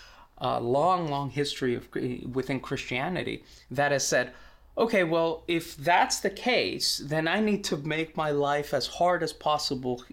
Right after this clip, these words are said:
in the here and now, and, um, that'll be that." And so they suffer just because they were suffering. I guarantee you that it wasn't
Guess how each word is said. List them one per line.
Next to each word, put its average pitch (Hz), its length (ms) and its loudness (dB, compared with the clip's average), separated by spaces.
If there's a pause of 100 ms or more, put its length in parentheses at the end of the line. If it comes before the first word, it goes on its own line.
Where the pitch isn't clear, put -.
in 131 180 -2
the 127 60 -6
here 180 280 2
and 202 120 0
now, 170 360 2 (720)
and, 143 800 0
um, 117 460 -4 (540)
that'll 131 320 2
be 131 140 -2
that." - 540 -6
And 135 100 -2
so 160 200 2
they 156 180 0
suffer 143 640 0 (400)
just - 420 2
because - 840 -2 (340)
they 131 220 2
were 120 160 0
suffering. - 640 -4 (120)
I 202 300 4
guarantee 190 800 0
you 135 300 -2 (520)
that 165 240 4
it 170 100 0
wasn't 240 560 2